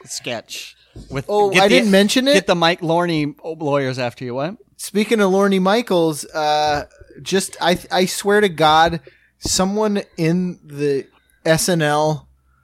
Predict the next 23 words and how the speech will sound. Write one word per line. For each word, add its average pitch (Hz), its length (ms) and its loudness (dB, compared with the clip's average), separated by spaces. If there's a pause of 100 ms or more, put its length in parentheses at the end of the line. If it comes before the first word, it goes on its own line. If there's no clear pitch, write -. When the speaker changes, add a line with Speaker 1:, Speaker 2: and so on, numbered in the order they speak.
(120)
Speaker 2:
superstructure 208 920 0 (280)
is 156 180 2
slowly 175 760 2 (240)
trying 156 540 2
to - 220 -4
drive 135 560 2
you 147 360 -2 (280)
insane. 123 600 -6
<laughs> - 360 -18
Speaker 1:
Oh, 123 160 -10
please 139 380 -10
don't 117 260 -10
say 104 260 -12 (180)
this. - 360 -12 (560)
Speaker 2:
Ashley 208 500 0
showed 214 400 0
me 202 200 0
a 165 80 0
sketch, - 680 -2 (600)
and 156 140 -2
I 165 160 2
was 175 200 2
like, 156 300 2